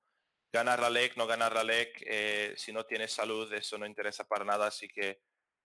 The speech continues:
eso es el principal mensaje que tengo para, para todos, es que os quedéis en casa y hacéis lo máximo posible para, para parar este, este virus.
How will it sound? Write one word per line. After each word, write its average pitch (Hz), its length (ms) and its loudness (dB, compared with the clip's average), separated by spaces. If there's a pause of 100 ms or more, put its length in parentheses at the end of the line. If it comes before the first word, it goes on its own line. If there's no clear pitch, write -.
eso 113 260 0
es 117 140 0
el 113 140 -2
principal 104 400 -4
mensaje 101 420 -4
que 104 80 -4
tengo 101 320 -4
para, 98 320 0
para 101 220 0
todos, 98 300 -4
es 90 120 -10
que 90 300 -8 (400)
os - 160 2
quedéis 120 320 2
en 113 100 -2
casa 117 400 2
y 110 120 2
hacéis 104 300 -2
lo 107 80 -4
máximo 104 400 -4
posible 101 380 -8
para, 98 420 0
para 101 240 -2
parar 98 280 2
este, 95 480 -6
este - 180 -12
virus. 101 400 -12